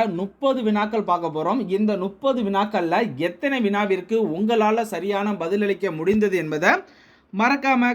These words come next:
கமெண்ட் பண்ணுங்க. வாங்க வீடியோக்குள்ள போகலாம். முதல் வினா, கரங்கு இசை விழவின் உரந்தை என்ற பாடல் வரி இடம்பெற்றுள்ள நூல் எது? ஆன்சர் பாருங்க.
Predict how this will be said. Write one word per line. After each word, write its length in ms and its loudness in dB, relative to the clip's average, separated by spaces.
கமெண்ட் 280 -2
பண்ணுங்க. 280 -2
வாங்க 480 2
வீடியோக்குள்ள 500 2
போகலாம். 400 -6
முதல் 240 0
வினா, 180 2
கரங்கு 460 2
இசை 220 -2
விழவின் 560 0
உரந்தை 420 2
என்ற 260 -2
பாடல் 420 2
வரி 180 0
இடம்பெற்றுள்ள 680 0
நூல் 260 2
எது? 180 0
ஆன்சர் 340 2
பாருங்க. 240 0